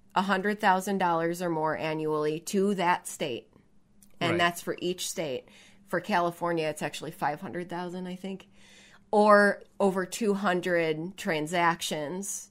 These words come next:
Speaker 1: to that state
Speaker 2: Ginny said
Speaker 1: annually.
Speaker 2: that Clover does state sales tax. And not, not our awesome rogue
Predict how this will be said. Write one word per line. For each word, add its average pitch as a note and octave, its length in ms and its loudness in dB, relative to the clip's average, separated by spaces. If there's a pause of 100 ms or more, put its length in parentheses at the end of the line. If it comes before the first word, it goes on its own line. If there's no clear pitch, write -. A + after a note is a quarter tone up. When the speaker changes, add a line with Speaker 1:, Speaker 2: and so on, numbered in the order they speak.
Speaker 1:
to F3 180 -2
that D3 260 -2
state - 400 -10 (200)
Speaker 2:
Ginny E3+ 260 2
said E3+ 180 0
Speaker 1:
annually. C#3+ 320 0
Speaker 2:
that - 60 -4
Clover D#3+ 420 4
does C#3 480 0
state C#3 380 -2
sales B2+ 360 -2
tax. A2+ 560 -8
And C#3+ 160 0
not, D#3 380 2
not D3 240 0
our C3+ 240 0
awesome B2 480 -2
rogue A#2+ 380 -4